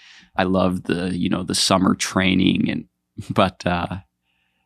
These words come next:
yeah, so our, so senior year, high school, we're, we're set to have a, a really good team this year.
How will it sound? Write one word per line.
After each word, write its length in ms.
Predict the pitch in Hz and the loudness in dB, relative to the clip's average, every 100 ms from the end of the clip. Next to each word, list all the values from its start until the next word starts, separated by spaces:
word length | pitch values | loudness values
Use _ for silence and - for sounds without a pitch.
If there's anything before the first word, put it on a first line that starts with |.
| _ | _
yeah, 300 | - 156 98 117 | 4 4 4 2
so 380 | 131 113 98 - | 4 4 2 2
our, 240 | 107 98 - | 2 2 0
so 180 | 110 | 2
senior 300 | 101 139 139 | 4 8 10
year, 260 | 113 98 101 95 - _ _ - | 10 8 4 -4 -18 _ _ -4
high 140 | 104 | -2
school, 300 | 95 - 98 104 _ _ _ _ _ _ _ _ _ _ _ _ | -2 -4 -10 -14 _ _ _ _ _ _ _ _ _ _ _ _
we're, 460 | - 107 101 98 98 - - - - _ _ - | 0 6 6 6 4 0 -8 -12 -16 _ _ 2
we're 160 | 107 | 4
set 340 | - 127 127 - | 6 4 4 2
to 100 | 104 | 2
have 200 | 92 92 | 2 2
a, 160 | 90 - | 0 0
a 100 | 90 | -2
really 340 | 87 101 113 | 2 6 6
good 200 | 104 98 | 6 4
team 220 | - 87 82 | 4 2 2
this 220 | 82 - | 0 0
year. 280 | 117 92 | 0 0